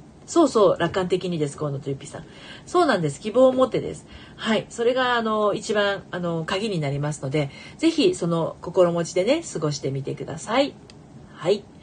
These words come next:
えー、桜空さん、ライン登録して、ありがとうございます。やり方がわからず、頑張ってラインでもやってみますので、お願いいたします。い-、あの、ラインのメッセージのところから、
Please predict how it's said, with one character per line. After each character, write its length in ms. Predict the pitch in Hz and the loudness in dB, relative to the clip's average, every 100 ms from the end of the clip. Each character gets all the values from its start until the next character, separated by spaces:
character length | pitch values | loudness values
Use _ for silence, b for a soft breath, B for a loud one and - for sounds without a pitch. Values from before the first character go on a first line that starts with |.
| B B B B B B B - | B B B B B B B -6
え 180 | 156 156 | -4 -4
ー、 40 | |
桜 300 | 151 156 156 | -6 -8 -6
空 160 | 156 151 | -6 -10
さ 100 | - | -6
ん、 60 | |
ラ 80 | 190 | -4
イ 80 | 277 | -2
ン 60 | |
登 140 | 277 269 | 0 0
録 140 | 262 | 0
し 40 | - | 0
て、 80 | - | 6
あ 80 | 262 | 8
り 80 | |
が 100 | 359 | 8
と 100 | 392 | 8
う 20 | 294 | 6
ご 100 | 247 | 4
ざ 100 | 240 | 2
い 60 | |
ま 80 | 233 | 0
す。 100 | - | -4
や 100 | 196 | 0
り 140 | 214 294 | 0 0
方 180 | 339 302 | -2 2
が 100 | 277 | 2
わ 140 | 262 | 2
か 120 | 269 | 0
ら 100 | 240 | -2
ず、 160 | 170 - B B - | -4 -6 B B -6
頑 140 | 233 | -2
張 80 | 262 | -2
っ 40 | |
て 100 | 208 | 0
ラ 100 | 165 | -2
イ 100 | 180 | -2
ン 20 | 208 | -2
で 80 | |
も 80 | 202 | -2
や 100 | 160 | -2
っ 40 | 147 | -4
て 120 | 180 | -6
み 100 | 185 | -6
ま 140 | 196 | -6
す 80 | - | -6
の 60 | 143 | -4
で、 80 | |
お 80 | 123 | -2
願 240 | 165 190 185 | -2 -2 -4
い 20 | |
い 40 | |
た 80 | 180 | -4
し 100 | 175 | -6
ま 80 | 175 | -10
す。 100 | - B B - | -10 B B -12
い-、 100 | 262 - | -12 -10
あ 80 | 240 | -4
の、 340 | 247 247 247 | -2 0 2
ラ 140 | 240 294 | 2 2
イ 100 | 370 | 4
ン 60 | |
の 100 | 392 | 2
メ 120 | 381 440 | 4 2
ッ 20 | |
セ 160 | - | 6
ー 80 | 415 | 6
ジ 100 | 349 | 6
の 80 | 226 | -2
と 140 | 202 | 0
こ 100 | 202 | 2
ろ 100 | 214 | 2
か 140 | 208 185 | 2 2
ら、 320 | 214 202 | 4 4